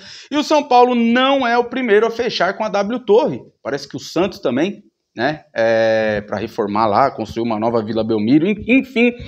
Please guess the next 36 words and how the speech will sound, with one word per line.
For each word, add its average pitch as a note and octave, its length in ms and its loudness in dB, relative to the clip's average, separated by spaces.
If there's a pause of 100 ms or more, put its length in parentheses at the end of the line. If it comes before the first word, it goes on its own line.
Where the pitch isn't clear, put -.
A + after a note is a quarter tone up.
(280)
pra G#3 140 6
vocês A3+ 400 4
verem, E3+ 260 6
né? F#3 320 -2
Como A3+ 340 2
o A#3 80 -4
mundo F3+ 560 -8 (140)
dá B2 460 -2 (180)
voltas. B2+ 600 2
Eu D#3 100 -2
só B3 180 2
não F4 140 2
sei A#3 180 0
como E4+ 140 -2
é D#4 80 2
que D#4 100 -18
fica A#3+ 240 -6
essa D3+ 200 -4
dívida A#3 380 0
aí F#3+ 240 2 (420)
da D#3+ 200 0
W G#3 380 -2
Torre G#3+ 240 4
com - 140 -4
o D4 60 -14
Palmeiras, F3+ 460 0
que F#3 80 -2
eles F#3 140 -2
não G3 160 0
repassam G#3 640 2
valores F3+ 520 0
desde A3+ 280 2
dois A3+ 200 0
mil G#3+ 140 -4
e - 60 -16
quinze. F3+ 460 -4